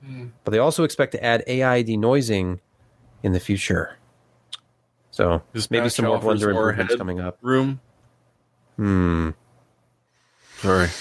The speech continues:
Speaker 1: I really should be,
Speaker 2: Speaking
Speaker 1: but I'm not.
Speaker 2: <laughs> Speaking of, uh, well, not necessarily just R T X, but GeForce and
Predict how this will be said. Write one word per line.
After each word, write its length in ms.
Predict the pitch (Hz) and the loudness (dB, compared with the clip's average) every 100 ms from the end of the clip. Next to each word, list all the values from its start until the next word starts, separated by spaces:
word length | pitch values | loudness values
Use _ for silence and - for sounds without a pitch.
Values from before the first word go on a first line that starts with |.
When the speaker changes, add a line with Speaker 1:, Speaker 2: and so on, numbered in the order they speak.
| - - - - - _ - | -8 -8 -10 -14 -20 _ -2
Speaker 1:
I 80 | |
really 280 | 90 92 90 | 0 2 2
should 180 | - 90 | 2 2
be, 120 | 277 | 2
Speaker 2:
Speaking 240 | 277 285 208 | 2 2 0
Speaker 1:
but 100 | - | -2
I'm 140 | 156 | -4
not. 260 | 82 85 - | -4 -8 -12
Speaker 2:
<laughs> 1160 | - - _ _ _ _ _ - - _ _ _ | -16 -20 _ _ _ _ _ -20 -20 _ _ _
Speaking 480 | - 165 190 185 160 | -6 -2 0 2 2
of, 320 | 143 123 127 | 2 0 0
uh, 40 | |
well, 140 | 120 120 | 0 2
not 140 | 143 | 0
necessarily 360 | 131 117 107 95 | -4 -2 -2 -2
just 120 | 90 | -2
R 100 | 95 | -2
T 160 | 98 | 0
X, 220 | 95 90 - | -2 -2 -4
but 240 | 92 90 | -12 -10
GeForce 640 | - 113 - 107 95 - - | -8 -6 -2 -2 -2 -8 -8
and 340 | 107 90 87 | -4 -4 -4